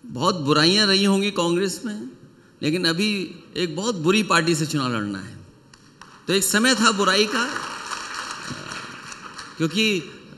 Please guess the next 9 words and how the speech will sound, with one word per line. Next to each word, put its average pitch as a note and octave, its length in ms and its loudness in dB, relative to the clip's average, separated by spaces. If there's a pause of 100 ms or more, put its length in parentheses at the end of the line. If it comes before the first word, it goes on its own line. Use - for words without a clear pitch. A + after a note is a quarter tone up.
(960)
किसी D#3+ 300 2
पॉलिटिकल F3 540 2
पार्टी E3+ 440 0
को G#3 140 0
किसी A3+ 380 2
नेता F3+ 340 4
के D#3 220 -2
बारे C3+ 320 0
में G3+ 380 -2